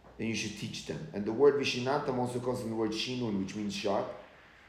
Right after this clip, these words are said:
And it means, "Shiyu divrei Torah mechudadim bificha," that the words of the Torah should be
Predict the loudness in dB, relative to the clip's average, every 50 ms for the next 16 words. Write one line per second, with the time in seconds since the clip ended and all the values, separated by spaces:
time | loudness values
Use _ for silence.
0 | -20 -20 -20 -20 -20 -20 -20 -14 -6 -4 -2 -2 -2 -2 0 4 6 6 6 4
1 | 2 -2 -4 -6 -4 -2 0 2 2 2 2 2 4 6 6 8 8 8 6 4
2 | 6 6 8 8 10 10 8 6 4 2 0 0 2 4 4 6 6 4 4 4
3 | 2 2 0 0 0 0 -2 -4 -6 -8 -10 -16 -20 -20 -20 -20 -20 -20 -10 -4
4 | -4 2 4 4 6 6 8 8 8 8 8 6 2 0 -2 0 2 6 8 10
5 | 10 8 8 6 0 -2 -4 -4 -4 -2 0 0 -2 -2 -4 -6 -12